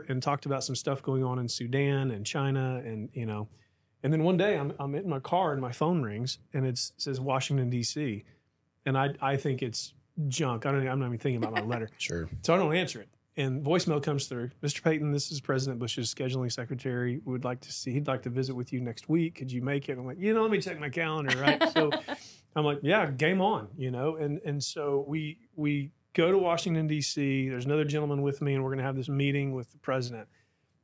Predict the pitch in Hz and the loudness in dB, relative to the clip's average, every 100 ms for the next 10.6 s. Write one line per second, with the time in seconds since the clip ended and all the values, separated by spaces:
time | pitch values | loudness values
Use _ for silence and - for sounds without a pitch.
0 | _ _ 143 135 135 139 151 156 160 165 | _ _ -2 0 0 0 4 4 4 4
1 | 160 156 147 143 139 139 135 - 147 139 | 2 2 0 0 2 0 -2 -4 -4 -2
2 | 135 131 131 - _ _ _ 151 175 170 | -2 -4 -4 -6 _ _ _ -2 2 2
3 | 156 147 147 143 139 147 - 143 131 - | 4 2 2 0 -2 -4 -2 0 0 -2
4 | 131 131 123 139 135 131 - 135 131 127 | -2 -4 0 0 2 -2 -2 -2 -2 -2
5 | 139 131 143 135 135 135 131 - 370 156 | -2 0 0 0 0 0 -2 -4 -2 -2
6 | 147 - _ _ - 135 156 175 202 208 | -2 -6 _ _ -6 0 4 6 6 4
7 | 196 175 165 160 135 143 147 - - _ | 4 4 4 2 2 0 -2 -4 -10 _
8 | _ _ _ - 147 175 190 175 156 151 | _ _ _ 0 4 6 4 4 2 2
9 | 151 151 131 151 147 147 139 131 127 156 | -2 0 2 4 4 4 2 0 2 4
10 | 175 139 - 123 98 | 4 2 -2 -2 -4